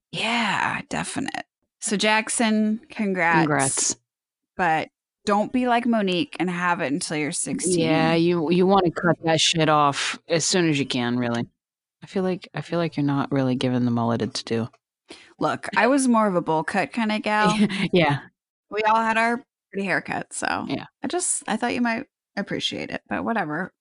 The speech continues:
Speaker 2: I do. No, I do. Very much. Thank you.
Speaker 1: Hmm. So this story I'm actually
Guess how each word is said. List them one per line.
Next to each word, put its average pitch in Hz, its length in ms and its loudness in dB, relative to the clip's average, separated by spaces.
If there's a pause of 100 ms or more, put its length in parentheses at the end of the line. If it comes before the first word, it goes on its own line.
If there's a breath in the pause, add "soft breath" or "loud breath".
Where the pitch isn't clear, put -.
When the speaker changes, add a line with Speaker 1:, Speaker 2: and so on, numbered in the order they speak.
(120)
Speaker 2:
I 151 100 -4
do. 147 260 0
No, 151 160 2
I 139 100 0
do. 123 380 -2
Very 135 160 -2
much. - 340 -6
Thank 107 220 -10 (100)
you. 196 100 -4
Speaker 1:
Hmm. - 40 -10 (1500)
So 208 300 -2
this 233 800 -2 (140)
story 139 460 -2
I'm 180 220 0
actually 220 960 0